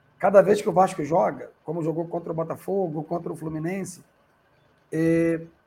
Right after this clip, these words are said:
as pessoas se tornam menos resistentes ao aporte, né, financeiro de um grupo que possa, de fato, investir no Vasco, porque o time é extremamente fraco. É,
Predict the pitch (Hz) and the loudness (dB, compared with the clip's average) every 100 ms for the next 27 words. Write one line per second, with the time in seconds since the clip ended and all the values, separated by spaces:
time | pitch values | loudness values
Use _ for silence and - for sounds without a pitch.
0 | _ _ _ _ - - 175 185 190 196 | _ _ _ _ -6 -2 0 0 -2 0
1 | 185 196 190 180 202 247 247 175 202 170 | 2 2 2 0 0 0 0 0 0 -2
2 | 170 - - 175 196 - - _ _ _ | -8 -6 2 2 0 -8 -20 _ _ _
3 | - 180 175 - 165 175 - - 151 175 | 2 4 4 2 2 2 0 -6 -4 -4
4 | 170 185 180 151 - 165 180 175 175 170 | -6 -8 -6 -8 -6 -2 -2 -2 -6 -8
5 | _ _ _ _ 127 156 185 147 170 208 | _ _ _ _ -8 -6 -4 -2 -2 -2
6 | 202 202 202 180 190 - 185 185 185 175 | -4 -4 -2 -4 -8 -4 -4 -4 -6 -4
7 | - 196 202 190 175 170 - 185 147 151 | 0 0 0 -8 -6 -8 -6 -8 -2 0
8 | 180 165 190 196 _ _ _ _ _ _ | 0 -4 -12 -14 _ _ _ _ _ _
9 | _ 196 226 220 220 220 208 214 208 202 | _ -2 4 4 4 -2 0 0 0 -2
10 | 202 - 175 143 - - _ _ _ _ | -8 0 2 2 -6 -20 _ _ _ _
11 | _ 165 165 165 160 160 156 151 | _ 0 2 2 2 4 4 2